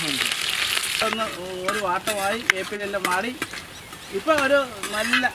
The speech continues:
പരുവത്തിലായി. ഇനി നമ്മളങ്ങോട്ട് ചീര, അരിഞ്ഞു വെച്ചിരിക്കുന്ന ചീര മൊത്തം അങ്ങോട്ട് ഇടും. ഇത് കുഴപ്പമെന്ന് പറഞ്ഞാൽ ഈ ചീര ഇത് കൊള്ളുക എന്നുള്ളതാണ്. ഏ? കുറേ ചീരയുണ്ടേ,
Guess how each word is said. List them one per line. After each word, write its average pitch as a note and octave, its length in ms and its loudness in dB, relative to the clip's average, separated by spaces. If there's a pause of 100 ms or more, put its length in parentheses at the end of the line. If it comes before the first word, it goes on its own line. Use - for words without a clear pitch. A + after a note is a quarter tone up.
(440)
പരുവത്തിലായി. G#3+ 540 0 (260)
ഇനി A3 140 -4
നമ്മളങ്ങോട്ട് A3 440 0 (280)
ചീര, A3 300 2 (480)
അരിഞ്ഞു G3+ 200 2
വെച്ചിരിക്കുന്ന G#3+ 320 -2
ചീര G3 120 -2 (100)
മൊത്തം F#3+ 200 -2
അങ്ങോട്ട് F#3+ 240 -2
ഇടും. - 100 -2 (1160)
ഇത് A#3 180 0
കുഴപ്പമെന്ന് A#3+ 480 4
പറഞ്ഞാൽ C4 320 4
ഈ - 20 6 (140)
ചീര B3 380 4
ഇത് C4+ 80 2 (100)
കൊള്ളുക A#3 320 6
എന്നുള്ളതാണ്. C4 420 4 (440)
ഏ? - 20 4 (1800)
കുറേ G3 280 2
ചീരയുണ്ടേ, A#3+ 400 2